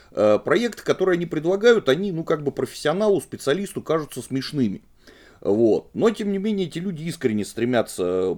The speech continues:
помочь, искренне стремятся, как бы, поддержать, э, страну, как-то, м, спасти жизни своих людей,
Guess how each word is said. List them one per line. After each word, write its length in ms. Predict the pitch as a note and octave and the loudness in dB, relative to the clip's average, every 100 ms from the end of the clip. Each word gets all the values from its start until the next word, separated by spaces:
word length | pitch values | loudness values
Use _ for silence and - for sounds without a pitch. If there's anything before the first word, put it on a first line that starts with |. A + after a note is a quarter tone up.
| - | -2
помочь, 460 | G2+ C#3+ A3+ - | -2 2 2 0
искренне 440 | C#3+ C#3 B2+ A2 G2 | -10 -6 -4 -2 -4
стремятся, 800 | - G2+ A2+ G#2+ - F#2+ F#2+ F#2+ | -4 -4 0 -2 -2 -2 -2 -2
как 240 | F#2+ F#2+ | -6 -4
бы, 380 | F#2+ G2 G2+ E2 | -2 0 0 -2
поддержать, 920 | - G2 F#2 G#2+ G#2 G#2+ G2 - - | -6 -8 -2 -2 0 0 0 -4 -10
э, 160 | F2 F#2 | -6 -6
страну, 500 | - - G2+ A2+ F#3+ | -8 -6 -2 -2 -2
как-то, 680 | - A2 - G#2+ G2+ G2+ G2 | -2 -2 -2 2 4 4 2
м, 300 | F#2+ E2 F2 | -4 -12 -12
спасти 420 | - G#2 - A#2 | -8 -8 -8 -8
жизни 400 | G2 A2 G2 G2 | -6 -6 -6 -8
своих 480 | F#2+ G#2 G#2 F#3+ - | -10 -4 -4 -4 -6
людей, 500 | E3 C3+ C#3 C3+ A#2+ | -8 -6 -4 -4 -4